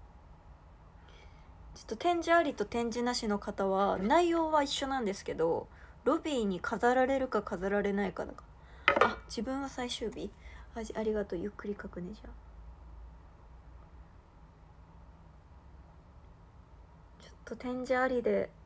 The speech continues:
当たった方、いつまでに書いてほしいか、お知らせしてくれると優先的に書くので、早めに来る方を。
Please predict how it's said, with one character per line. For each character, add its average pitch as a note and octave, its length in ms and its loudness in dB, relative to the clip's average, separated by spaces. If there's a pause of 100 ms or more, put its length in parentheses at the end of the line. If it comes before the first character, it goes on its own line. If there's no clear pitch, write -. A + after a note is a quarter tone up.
(160)
当 G#3+ 80 2
た G#3+ 140 0
っ G#3+ 140 -2
た G#3+ 280 6 (100)
方、 G#3+ 440 2 (520)
い A#3+ 100 -6
つ C4 140 -6
ま A3+ 160 4
で G3+ 120 0
に F#3+ 120 -2 (100)
書 B3+ 80 2
い A3 80 4
て A3 100 -2
ほ G3+ 140 -4
し G#3 240 -4
い G3+ 40 -2
か、 - 300 -2 (760)
お G#3 60 -6
知 G#3 160 -4
ら G#3 120 0
せ G#3+ 180 -6
し - 60 -12
て G#3 120 -2
く G3+ 160 -2
れ G3+ 160 0
る G3+ 140 0
と D3 200 -4 (680)
優 G#3 160 0
先 G#3 260 -2
的 G#3 260 -6
に G3+ 160 -2
書 G#3+ 100 -8
く G3 120 -8
の D#3+ 160 -6
で、 - 160 -6 (280)
早 G3 220 -4
め F#3+ 140 -2
に F#3 260 -6 (380)
来 - 160 -4
る F#3+ 80 0
方 F3 320 -6
を。 D#3 100 -6